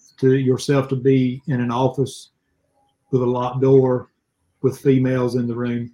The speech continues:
young females in the room, and riding in a vehicle, your wife not in a vehicle, and you driving off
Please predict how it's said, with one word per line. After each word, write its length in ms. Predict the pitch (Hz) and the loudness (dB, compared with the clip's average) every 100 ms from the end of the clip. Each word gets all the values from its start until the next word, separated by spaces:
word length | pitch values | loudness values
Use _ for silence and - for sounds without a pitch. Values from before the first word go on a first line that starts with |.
| _ - | _ -4
young 340 | 131 131 131 | -2 0 0
females 520 | 131 120 120 120 117 120 | 0 -2 0 -4 -6 -8
in 120 | 117 | -8
the 60 | |
room, 360 | 113 117 117 120 _ _ _ _ _ _ _ _ _ _ 139 | -8 -10 -12 -14 _ _ _ _ _ _ _ _ _ _ -2
and 540 | 131 131 123 123 123 _ _ | 0 0 -2 -4 -6 _ _
riding 460 | 120 127 143 147 147 | 0 2 2 4 2
in 120 | 143 | 2
a 60 | 135 | 2
vehicle, 680 | 147 131 131 135 127 123 _ _ _ _ _ _ _ _ _ | 4 4 4 2 -4 -6 _ _ _ _ _ _ _ _ _
your 160 | 127 113 | -4 -2
wife 400 | 113 123 131 139 | -4 -2 -2 0
not 220 | 139 135 | 0 0
in 80 | 131 | 0
a 60 | |
vehicle, 580 | 123 135 123 127 127 120 | 4 4 4 2 -2 -4
and 100 | 117 | -4
you 120 | 123 | -4
driving 440 | 120 123 127 127 123 | 0 0 0 0 -2
off 380 | 123 123 - | -4 -6 -8